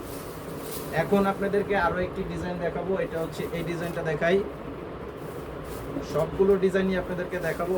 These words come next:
অবশ্যই ফুল ভিডিওটি দেখবেন একটু ধৈর্য সহকারে, তাহলে প্রত্যেকটা ডিজাইন কালার ক্লিয়ার বুঝতে পারবেন। এই যে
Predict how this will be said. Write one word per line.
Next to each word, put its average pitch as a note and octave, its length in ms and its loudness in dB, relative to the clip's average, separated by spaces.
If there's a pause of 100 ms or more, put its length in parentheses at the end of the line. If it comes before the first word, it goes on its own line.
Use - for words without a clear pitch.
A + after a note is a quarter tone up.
অবশ্যই F#3 380 0
ফুল F#3 240 4
ভিডিওটি F#3 320 4 (100)
দেখবেন F3+ 280 -2 (100)
একটু F3+ 200 -4 (120)
ধৈর্য D#3+ 240 2 (140)
সহকারে, F3+ 360 0 (100)
তাহলে E3+ 260 0 (140)
প্রত্যেকটা F#3+ 440 -2 (120)
ডিজাইন E3 300 0 (120)
কালার E3 320 4 (500)
ক্লিয়ার G3+ 400 6 (100)
বুঝতে E3+ 300 -4
পারবেন। C3 260 -4 (3750)
এই C#3+ 100 2
যে D#3+ 60 4